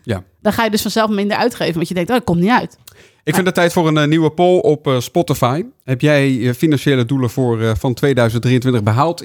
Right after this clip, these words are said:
Speaker 1: Ja of nee? Laat het even weten. Heb jij je financiële doelen van tweeduizend drieëntwintig, eh, gehaald of niet? Ja of nee?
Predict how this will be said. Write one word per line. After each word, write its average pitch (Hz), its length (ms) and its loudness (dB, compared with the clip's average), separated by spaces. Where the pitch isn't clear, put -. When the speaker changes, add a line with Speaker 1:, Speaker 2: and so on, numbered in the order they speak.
Speaker 1:
Ja 151 280 0
of 135 160 -4
nee? 107 200 2
Laat 113 180 2
het 117 140 0
even 113 180 0
weten. 110 340 2
Heb 117 140 -2
jij 113 140 4
je 113 100 2
financiële 113 440 2
doelen 110 220 2
van 101 120 -2
tweeduizend 107 460 0
drieëntwintig, 104 540 -2
eh, 98 400 -4
gehaald 101 400 -4
of 104 120 -8
niet? 101 280 -2
Ja 139 280 0
of 139 100 -4
nee? 135 340 2